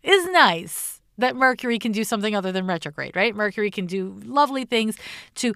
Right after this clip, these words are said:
help us sort through all the really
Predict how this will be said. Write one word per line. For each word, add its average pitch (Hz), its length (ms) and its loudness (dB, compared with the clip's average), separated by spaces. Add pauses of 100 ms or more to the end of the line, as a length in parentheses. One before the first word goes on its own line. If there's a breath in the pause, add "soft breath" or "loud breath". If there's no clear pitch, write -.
help - 240 -2
us 311 160 -4 (100)
sort - 720 -6
through 226 540 -4 (300 loud breath)
all 240 140 4
the 233 100 2
really 247 340 -4